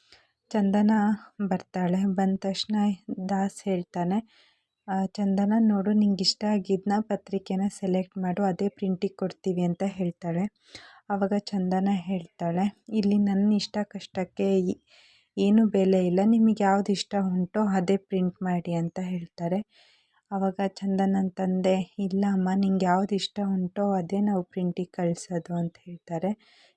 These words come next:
"ನೀವು ನನಗೆ ತುಂಬ ಫೋರ್ಸ್ ಮಾಡಿದರೆ ನಾನೆಲ್ಲ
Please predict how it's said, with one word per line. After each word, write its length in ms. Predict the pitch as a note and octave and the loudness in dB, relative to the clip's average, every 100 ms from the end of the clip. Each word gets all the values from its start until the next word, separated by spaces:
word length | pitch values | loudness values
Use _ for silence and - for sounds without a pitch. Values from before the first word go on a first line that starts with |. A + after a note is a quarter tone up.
| - | -6
"ನೀವು 180 | G#3 G3+ | -2 2
ನನಗೆ 300 | G3+ G3 F#3+ | 2 0 -2
ತುಂಬ 240 | G#3 G3+ A3 | 0 2 2
ಫೋರ್ಸ್ 440 | A#3 - G3 G#3 - | 0 0 0 0 -2
ಮಾಡಿದರೆ 500 | G#3 F#3 F3+ F3 G#3 B3+ - | -2 0 0 0 0 -2 -2
ನಾನೆಲ್ಲ 420 | G3+ F#3 F3+ F3+ | -2 0 2 2